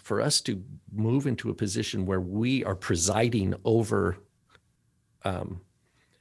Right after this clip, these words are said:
a judgment of a soul and saying, "Well,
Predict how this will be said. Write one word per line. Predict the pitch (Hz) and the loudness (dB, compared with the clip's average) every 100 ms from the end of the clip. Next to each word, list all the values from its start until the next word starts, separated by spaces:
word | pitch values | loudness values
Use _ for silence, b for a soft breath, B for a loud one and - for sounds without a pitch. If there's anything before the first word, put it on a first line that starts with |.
| _ _ _ _ _ _ _ - | _ _ _ _ _ _ _ -4
a | |
judgment | 95 120 123 123 123 | -2 2 2 2 2
of | 95 | 0
a | - | 0
soul | - 120 107 73 92 - _ _ _ _ _ _ _ _ _ _ _ _ | 0 2 2 0 -4 -12 _ _ _ _ _ _ _ _ _ _ _ _
and | - 90 | -4 0
saying, | 113 107 113 | 2 2 2
"Well, | 151 147 143 139 135 127 | 0 2 2 0 -2 -4